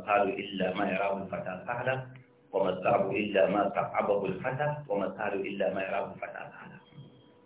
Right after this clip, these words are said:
Abu mai wahala wanda ka ɗauke shi mai wahala, mai sauƙi kuma wanda kake ganin sa mai sauƙi sai tafi maka a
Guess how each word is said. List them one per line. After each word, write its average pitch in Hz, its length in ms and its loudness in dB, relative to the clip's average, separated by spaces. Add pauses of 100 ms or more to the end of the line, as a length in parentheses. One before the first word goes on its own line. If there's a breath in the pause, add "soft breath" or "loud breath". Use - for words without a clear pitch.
(120)
Abu 101 160 0
mai 101 120 6
wahala 123 400 8
wanda 123 200 8
ka - 120 2
ɗauke 92 240 0
shi 95 240 -2
mai 87 120 -8
wahala, 90 340 -6
mai 92 180 -12
sauƙi 143 280 0
kuma 156 140 -6
wanda 147 180 -2
kake 113 200 -6
ganin 107 320 0
sa 104 120 -10
mai 87 160 -10
sauƙi 104 320 -8
sai 113 160 -2
tafi - 180 -10
maka - 220 -10
a - 60 -10